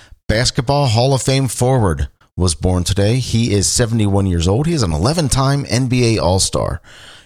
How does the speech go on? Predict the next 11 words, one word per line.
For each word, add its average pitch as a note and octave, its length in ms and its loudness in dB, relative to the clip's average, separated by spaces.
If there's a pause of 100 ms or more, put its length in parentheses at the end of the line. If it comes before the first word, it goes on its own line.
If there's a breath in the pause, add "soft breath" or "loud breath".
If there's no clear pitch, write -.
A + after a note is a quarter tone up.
You E2 120 0
can't A2 300 -2
think G#2 260 -4
basketball F2+ 520 0
without D#2 260 -2
thinking D2 480 -6
Doctor C#2 340 -6
J. C2+ 380 -4 (480 loud breath)
In F2 80 0
nineteen A2+ 380 0
sixty-two, C#3+ 840 0